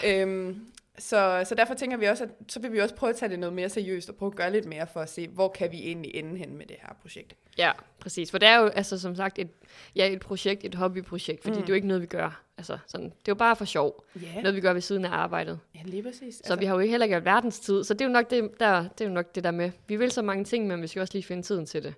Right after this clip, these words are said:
Speaker 1: Fuldstændig.
Speaker 2: Men
Speaker 1: Men, øh,
Speaker 2: vigtigst er jo, at vi får optaget. Og så
Speaker 1: Ja.
Speaker 2: alt andet kommer jo i anden række.
Speaker 1: Fuldstændig.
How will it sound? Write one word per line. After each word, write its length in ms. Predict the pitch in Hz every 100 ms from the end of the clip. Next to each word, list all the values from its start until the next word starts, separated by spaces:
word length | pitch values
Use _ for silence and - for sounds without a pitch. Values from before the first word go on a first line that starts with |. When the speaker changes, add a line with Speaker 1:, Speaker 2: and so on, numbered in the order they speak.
| _
Speaker 1:
Fuldstændig. 500 | - 254 - 185 180
Speaker 2:
Men 80 | 175 - _
Speaker 1:
Men, 100 | 208
øh, 40 |
Speaker 2:
vigtigst 300 | 269 - 247
er 120 | 214 208
jo, 140 | 196
at 60 | 175
vi 60 |
får 120 | 175 -
optaget. 540 | 185 - 156 - - _ _ _ 190
Og 60 |
så 100 | 196
Speaker 1:
Ja. 60 | 202
Speaker 2:
alt 240 | 202 214
andet 220 | 180 180 180
kommer 240 | 196 170
jo 200 | 165 165 165 _ -
i 80 |
anden 300 | 180 175 185
række. 280 | 175 170 175 - _ _
Speaker 1:
Fuldstændig. 580 | 214 208 190 165 165